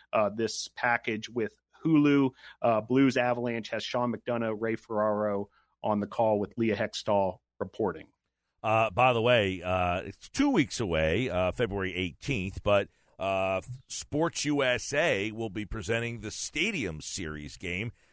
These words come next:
Speaker 2: That's that outdoor game, so some radio coverage of that as well. That year, that's gonna be, uh, in your neck of the woods down in Raleigh,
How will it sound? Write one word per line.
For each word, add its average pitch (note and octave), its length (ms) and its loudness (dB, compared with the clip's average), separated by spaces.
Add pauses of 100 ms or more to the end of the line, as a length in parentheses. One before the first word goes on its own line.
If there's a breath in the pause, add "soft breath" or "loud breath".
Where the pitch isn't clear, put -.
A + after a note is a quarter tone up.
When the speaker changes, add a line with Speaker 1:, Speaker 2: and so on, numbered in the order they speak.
Speaker 2:
That's G2+ 200 -6
that G#2+ 140 -4
outdoor A#2 420 -4
game, G#2+ 200 -6
so A2+ 200 -10
some G#2+ 220 -10
radio D3+ 360 -4
coverage C#3 560 -6 (240 soft breath)
of A2 220 -8
that C#3+ 180 0
as A#2+ 140 -6
well. C#3 120 -2
That C3 200 0
year, D#3 240 -2
that's C#3+ 200 -6
gonna F#3+ 140 -2
be, D#3+ 300 -2
uh, D#3+ 100 2
in D#3+ 120 -2
your G#3 120 -2
neck A#3 220 2
of C3+ 60 0
the B2 60 0
woods A#2+ 240 0
down C3+ 200 2
in B2+ 100 -2
Raleigh, B2+ 880 2